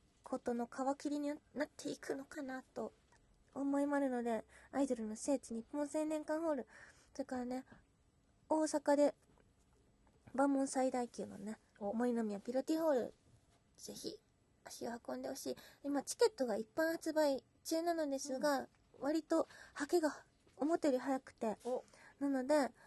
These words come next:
Speaker 1: 早めに申し込んでほしいところであります。それからね、あの、こまめにシオも宣伝していこうと思うんだけど、
Speaker 2: はい。
Speaker 1: もし見かけたら拡散など、
Speaker 2: お。
Speaker 1: よろしく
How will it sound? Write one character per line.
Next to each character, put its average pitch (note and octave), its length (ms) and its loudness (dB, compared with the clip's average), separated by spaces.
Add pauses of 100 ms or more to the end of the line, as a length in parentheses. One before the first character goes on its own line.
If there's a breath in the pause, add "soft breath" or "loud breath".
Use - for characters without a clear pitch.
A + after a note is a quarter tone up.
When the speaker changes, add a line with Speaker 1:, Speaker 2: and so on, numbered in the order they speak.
(320 soft breath)
Speaker 1:
早 C#4+ 220 4
め C#4+ 100 6
に C#4 240 4
申 C4 120 -2
し - 80 -8
込 C#4+ 100 0
ん C#4 40 2
で C4+ 60 2
ほ C#4+ 80 4
し - 100 -2
い G#4 140 0 (160)
と - 120 -18
こ A3 80 -6
ろ G#3+ 120 -6
で - 180 -10 (800)
あ G#3 120 -8
り G#3 120 -14
ま G#3+ 200 -6
す。 - 60 -12
そ D4+ 80 -2
れ D4 80 0
か D4 140 -2
ら D4 80 0
ね、 D4 180 -4 (500 loud breath)
あ B3 80 -2
の、 A#3+ 420 -4 (400)
こ G#4+ 120 4
ま C5 160 10
め G4 100 4
に C4+ 100 2
シ D#4+ 200 0
オ C#4+ 40 4
も A3+ 100 -2
宣 D4 260 0
伝 D#4 180 2
し D4+ 60 -8
て D#4 140 -2
い D#4 60 -2
こ - 180 0
う D4+ 60 4
と - 200 -4 (140)
思 B3 180 -2
う B3 40 -2
ん A#3 60 -4
だ G#3 100 -6
け - 160 -12
ど、 G#3 180 -6 (100)
Speaker 2:
は C#4 140 -6
い。 - 80 -10 (760)
Speaker 1:
も C4+ 120 0
し B3+ 140 -4
見 B3+ 120 -2
か C#4+ 120 4
け D#4 120 0
た D#4 120 4
ら B3+ 120 4
拡 - 260 -12
散 C4 300 -4
な C4 100 0
ど、 A#3+ 200 0 (120)
Speaker 2:
お。 G#3+ 60 -10
Speaker 1:
よ - 80 -8 (520 soft breath)
ろ A#3 180 0
し - 120 -6
く - 240 -2